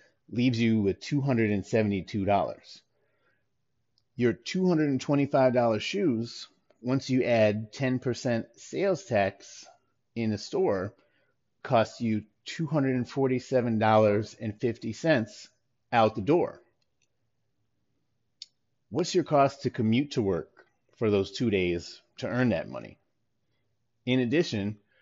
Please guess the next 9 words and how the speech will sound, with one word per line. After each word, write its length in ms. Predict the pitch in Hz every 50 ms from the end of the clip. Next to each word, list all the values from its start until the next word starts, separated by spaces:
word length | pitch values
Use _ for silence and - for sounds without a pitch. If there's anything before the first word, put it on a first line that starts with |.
| _ _ _ _ _
what's 240 | - - - 170 -
the 100 | - 175
cost 400 | - 165 147 131 131 - - -
for 80 | - 127
you 160 | 120 123 120
to 80 | 107 95
travel 720 | - - - 147 165 175 185 180 117 113 110 110 110 113 - _ _ _ -
to 100 | - 117
purchase 680 | - - 175 170 185 - - 95 78 - - - -